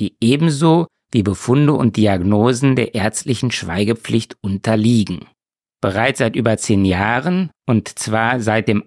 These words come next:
einunddreißigsten Oktober zweitausenddreizehn, enthält die Bescheinigung auch keine Aussagen mehr zur gesundheitlichen Bedenklichkeit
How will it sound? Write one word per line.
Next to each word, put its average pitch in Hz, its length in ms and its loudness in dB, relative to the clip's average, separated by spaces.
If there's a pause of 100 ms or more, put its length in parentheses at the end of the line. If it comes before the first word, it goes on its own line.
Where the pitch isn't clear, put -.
einunddreißigsten 143 880 0
Oktober 123 560 0
zweitausenddreizehn, 110 1600 -2 (480)
enthält 110 680 0
die 113 60 0
Bescheinigung 120 800 2 (120)
auch 110 340 -2
keine 160 420 0
Aussagen 113 580 -2
mehr 131 240 2
zur 117 160 -4
gesundheitlichen 107 720 0
Bedenklichkeit 127 880 -2